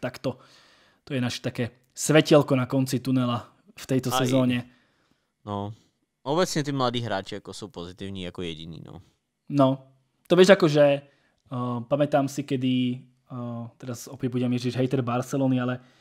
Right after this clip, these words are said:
Speaker 1: minulého, alebo pred dvomi, alebo koľkými rokmi tam Barcelona vy-, z-, eh, dvíhala nejaký pohár, ale tak to urobili, že vlastne ten pohár, nebol pohár, ale to bolo nejaký výsledok, že štyri nula proti Realu Madrid, alebo niečo také.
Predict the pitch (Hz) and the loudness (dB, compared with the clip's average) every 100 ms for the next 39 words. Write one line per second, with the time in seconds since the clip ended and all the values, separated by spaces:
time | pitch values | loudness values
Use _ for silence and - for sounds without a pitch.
0 | _ _ _ - 143 135 147 143 143 139 | _ _ _ -12 -2 4 6 8 6 4
1 | 127 123 135 135 135 143 139 131 131 147 | 2 0 2 4 4 6 6 4 0 0
2 | 139 147 139 135 147 135 131 123 131 139 | 0 2 2 2 -2 0 2 0 -2 2
3 | 131 139 147 143 139 123 139 143 143 127 | 6 6 4 4 4 6 2 2 -4 -8
4 | 139 135 - 135 127 120 117 151 151 143 | -10 -16 -14 -10 -8 -8 -2 4 8 8
5 | 143 151 - 139 143 151 208 - - - | 6 0 -2 0 4 4 2 -8 -20 -20
6 | - 143 139 160 - 175 165 165 156 151 | -2 0 2 0 -2 -2 2 4 4 2
7 | 147 147 139 156 143 143 143 151 147 175 | 2 0 -2 -8 -6 -6 -2 -2 2 2
8 | 202 196 185 202 - 143 147 175 143 135 | 2 0 2 2 2 0 4 4 4 2
9 | 139 143 143 139 147 139 135 - _ _ | 2 2 4 2 0 -2 -2 -8 _ _
10 | - 127 143 156 160 143 143 - 165 147 | -8 2 4 6 6 6 4 6 8 10
11 | 147 143 143 143 143 139 123 156 151 135 | 8 6 6 8 6 6 2 2 4 4
12 | 135 135 156 123 - 196 | 2 0 0 -2 0 -2